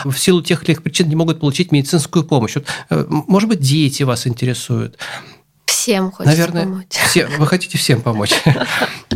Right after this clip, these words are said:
Speaker 1: Ну,
Speaker 2: Да,
Speaker 1: вы, вы
Speaker 2: ну
Speaker 1: прекрасно понимаете, что всем помочь, это вам придётся тогда, э, эту сумму разбить на какое-то
Speaker 2: По рублю.
Speaker 1: количество,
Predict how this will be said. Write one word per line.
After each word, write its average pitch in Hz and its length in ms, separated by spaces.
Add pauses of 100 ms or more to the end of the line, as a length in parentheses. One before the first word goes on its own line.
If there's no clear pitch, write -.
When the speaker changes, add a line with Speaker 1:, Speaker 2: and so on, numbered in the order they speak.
(800)
Speaker 1:
Ну, 214 100
Speaker 2:
Да, 180 160
Speaker 1:
вы, 143 60
вы 147 180
Speaker 2:
ну 208 60
Speaker 1:
прекрасно 208 320
понимаете, 165 420
что 135 400
всем 156 240
помочь, 160 340
это 156 140
вам 127 100
придётся 135 380
тогда, 123 440
э, 127 280
эту 135 120
сумму 135 360
разбить 131 420
на 117 480
какое-то 139 360
Speaker 2:
По 151 100
рублю. 208 160
Speaker 1:
количество, 175 400